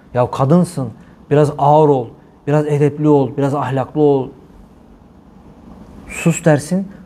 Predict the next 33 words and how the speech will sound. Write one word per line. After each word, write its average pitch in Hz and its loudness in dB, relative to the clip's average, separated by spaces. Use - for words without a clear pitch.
sus - -10
dedikçe 165 4
konuşuyor. 123 -4
Bazıları 123 2
da 156 4
böyle, 127 4
sus - -6
diyorsun 156 0
ya, 143 2
sus - -4
dedikçe 160 4
konuşuyor. 127 -2
Keskin 196 4
dil 190 4
ne 214 4
demek 214 0
arkadaşlar? 175 0
Her 135 0
şeye 135 -2
bir 117 -6
cevap, 110 -4
her - -2
şeye 143 0
bir 135 0
karşılık. 117 -4
Ben 151 4
biliyorum, 147 4
sen 135 -6
bilmiyorsun. 127 -4
Diyor 160 6
ki, 143 4
kocası 151 2
diyor, 135 2